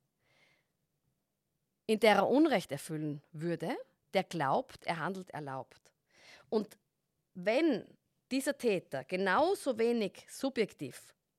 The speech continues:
von seiner subjektiven Einstellung her Unrecht verwirklichen wollte, wie jemand, der nicht einmal Vorsatz handelt,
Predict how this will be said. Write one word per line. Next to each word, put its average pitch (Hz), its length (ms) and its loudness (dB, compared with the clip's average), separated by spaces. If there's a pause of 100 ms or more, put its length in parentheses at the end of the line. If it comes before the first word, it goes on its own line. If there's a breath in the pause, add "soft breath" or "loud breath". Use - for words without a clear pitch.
(640)
von 175 140 -4
seiner 175 180 0
subjektiven 208 440 -4
Einstellung 156 400 -4
her 143 180 -8
Unrecht 220 380 -2
verwirklichen 175 560 -8
wollte, 160 400 -4
wie 156 80 -8
jemand, 175 340 -4
der 175 80 -2
nicht 185 180 -6
einmal 170 200 -4
Vorsatz - 600 -4
handelt, - 460 -14